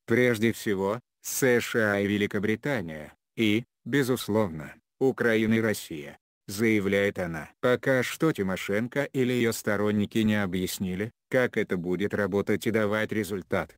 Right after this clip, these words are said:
По некоторой информации, не могут добиться конкретики даже иностранные дипломаты.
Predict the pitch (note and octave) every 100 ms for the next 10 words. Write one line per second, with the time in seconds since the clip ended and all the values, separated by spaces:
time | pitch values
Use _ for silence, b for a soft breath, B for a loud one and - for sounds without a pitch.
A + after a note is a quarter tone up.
0 | _ B2 A2+ G2+ F#2 G#2 G#2 G#2 G#2 -
1 | F#2+ E2+ D2 - - D2+ - _ - G#2+
2 | G2 A2 C#3 A2+ A#2+ B2 D3 - G#2+ A#2+
3 | A2 G#2+ A#2+ A2+ B2+ A#2+ C#3 B2 B2 A#2+
4 | A#2+ A2 - - A2 G#2 G#2 G#2+ F#2+ F#2
5 | G#2 F#2 D2 - D#2+